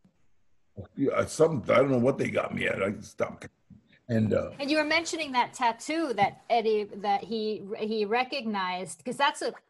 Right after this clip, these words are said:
Speaker 2: prison tattoo, right? That's done with, like, a needle, isn't it?
Speaker 1: That, yeah, that's done with a, with the E string of a guitar, uh, melted into a,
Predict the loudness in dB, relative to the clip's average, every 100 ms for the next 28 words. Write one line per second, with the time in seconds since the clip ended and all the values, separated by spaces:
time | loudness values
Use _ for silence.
0 | _ _ -4 -2 -2 -4 -4 -2 -2 -4
1 | -10 -8 -10 -4 -2 -2 0 0 2 -2
2 | -2 -2 -2 -6 -6 -4 -4 -4 -6 -8
3 | -8 -8 -10 _ _ _ _ _ _ _
4 | 2 2 2 0 0 4 4 4 6 6
5 | 8 4 2 0 -4 -8 2 4 4 0
6 | 4 6 6 6 8 10 8 4 4 2
7 | 4 6 8 8 4 -2 -18 -20 -20 _
8 | 0 0 -2 -18 -20 -6 4 8 8 8
9 | 6 6 6 6 6 6